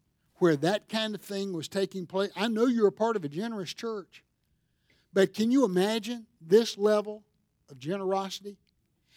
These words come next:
And let me tell you what drove them to do that. These people who had come to know Christ, many of them were from other parts of the world. That's the reason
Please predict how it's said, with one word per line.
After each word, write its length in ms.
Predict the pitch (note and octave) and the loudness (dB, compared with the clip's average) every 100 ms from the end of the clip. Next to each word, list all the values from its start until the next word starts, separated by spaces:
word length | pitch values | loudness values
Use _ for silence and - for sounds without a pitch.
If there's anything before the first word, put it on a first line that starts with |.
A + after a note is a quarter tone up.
| - - | -20 -8
And 100 | F3 | 4
let 100 | B3+ | 6
me 100 | E4+ | 6
tell 180 | C#4+ C4+ | 4 2
you 140 | A#3 - | 0 -4
what 280 | D3 G#3 G#3+ - _ _ _ | 0 2 2 -2 _ _ _
drove 400 | C#3 D#3+ A3 G#3 | -4 4 4 4
them 160 | F3 D#3+ | 2 -6
to 140 | - E3 | -6 2
do 260 | E3 E3 | 4 4
that. 240 | C3+ G2+ - _ _ _ _ _ _ _ _ _ _ _ _ _ _ _ _ _ _ _ _ | 0 -12 -20 _ _ _ _ _ _ _ _ _ _ _ _ _ _ _ _ _ _ _ _
These 680 | C#3 B3 D#4 C#4 A3 - - _ _ _ _ | 4 10 10 10 4 -4 -8 _ _ _ _
people 440 | - C4+ A#3+ A3 G3 | 0 2 4 2 0
who 180 | G3+ F3 | 2 2
had 140 | D#3 | 2
come 180 | A3+ A3 | -2 -2
to 100 | G3+ | -2
know 160 | G#3 | -2
Christ, 580 | G3 A#3 A3+ A#3+ - - _ _ _ _ _ _ _ _ _ | -2 -2 -4 -6 -10 -16 _ _ _ _ _ _ _ _ _
many 440 | C3+ G3+ D#4+ D4+ G#3 | 0 6 6 6 4
of 140 | G3 | 4
them 200 | A3 A#3 | 0 -2
were 180 | G#3+ F3 | -4 -6
from 260 | - F3 D3+ | -8 -12 -6
other 260 | F#3+ A#3+ C#4 | -2 -2 -2
parts 420 | - A#3+ A#3+ - | -6 -6 -6 -6
of 40 | |
the 80 | F#3 | -4
world. 280 | G3 A#3 E3+ | -2 0 0
That's 300 | F3 G3 - | -2 -4 -6
the 140 | - | -4
reason 500 | F#3 G#3+ G#3 E3+ F3+ | -2 -2 -6 -8 -10